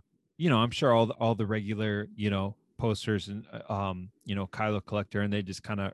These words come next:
you know, re-, recycle off of each other. But I don't know where it originally came from. It, it almost, my interpretation was that it almost came from, like, a, uh, you know, one of those kinda market research companies.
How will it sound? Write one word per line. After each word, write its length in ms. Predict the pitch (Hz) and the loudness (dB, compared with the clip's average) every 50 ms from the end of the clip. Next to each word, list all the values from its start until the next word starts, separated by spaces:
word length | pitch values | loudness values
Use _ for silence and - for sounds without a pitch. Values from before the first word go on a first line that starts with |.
| _ - | _ -8
you 80 | 110 | -6
know, 100 | 98 92 | -6 -4
re-, 220 | 90 101 104 101 104 - - - | -4 -4 -6 -6 -6 -8 -8 -8
recycle 440 | 107 92 - - 117 120 - - 120 | -6 -6 -4 -2 -2 -2 0 2 2
off 220 | 104 101 95 - | 4 4 2 0
of 120 | 117 107 104 | 0 0 0
each 180 | 104 - - | 0 -2 -2
other. 180 | 120 107 107 107 _ _ _ _ _ - | -6 -4 -6 -8 _ _ _ _ _ 2
But 260 | 143 135 135 135 - _ _ _ _ _ _ _ _ _ _ _ _ _ _ _ _ - | 6 6 6 6 4 _ _ _ _ _ _ _ _ _ _ _ _ _ _ _ _ 0
I 140 | - 139 170 | 4 4 6
don't 140 | 208 233 202 | 6 6 6
know 100 | 170 156 | 8 8
where 240 | 139 131 139 139 135 | 8 8 8 8 8
it 80 | 123 | 6
originally 720 | 123 120 117 113 117 127 131 135 113 120 120 120 117 110 104 | 4 4 4 4 4 4 4 2 2 -2 -6 -4 -4 -6 -6
came 340 | - - - 110 110 117 110 | -6 -6 -4 -2 -2 -2 -2
from. 260 | - 107 101 98 104 | -2 -2 -2 0 -2
It, 100 | 110 107 - | -4 -4 -2
it 160 | - 123 113 120 | -2 2 2 4
almost, 500 | 120 135 156 175 185 147 117 - - - _ - | 4 4 4 4 4 4 4 2 0 -12 _ -12
my 280 | 117 117 117 127 139 | -6 -4 -2 0 0
interpretation 880 | 143 135 - 135 135 110 123 113 _ - 113 110 104 - - 120 110 110 | 0 -2 0 -2 -2 -2 -4 -10 _ -8 -8 -8 -8 -10 -14 -14 -10 -6
was 260 | 110 110 107 98 - | -4 -4 -4 -4 -6
that 100 | 110 101 | -4 -2
it 140 | 107 104 95 | -2 0 0
almost 400 | 110 117 127 123 110 - - - | -2 -2 0 -2 -2 -4 -4 -8
came 340 | - - 117 113 110 104 - | -4 -2 0 0 0 0 -2
from, 580 | _ - 117 110 107 104 101 98 95 101 113 - | _ -4 0 2 2 4 2 2 0 -2 -6 -4
like, 300 | - 104 101 95 - - | -2 0 0 0 0 -2
a, 220 | 107 101 101 98 | -2 0 0 0
uh, 300 | 98 95 92 90 87 87 87 _ _ _ _ _ _ _ _ _ _ - | 0 0 0 -2 -2 -4 -8 _ _ _ _ _ _ _ _ _ _ -6
you 100 | - 113 | -2 0
know, 100 | 110 107 | 2 4
one 180 | 101 110 117 113 | 6 6 6 6
of 40 | 113 | 6
those 200 | 110 110 101 - | 4 4 4 2
kinda 220 | - - 117 107 98 | 0 -2 0 0 0
market 460 | 95 104 107 110 104 - 113 107 - - | 2 4 4 4 2 0 -2 -4 -4 -4
research 580 | 98 90 98 101 - - 117 104 101 - - - | -4 -4 -4 -4 -2 0 2 2 2 0 -2 -2
companies. 840 | 123 107 101 - - 110 107 110 107 107 107 107 101 - - | -2 -2 -2 0 -2 0 2 2 2 2 0 -2 -2 -6 -10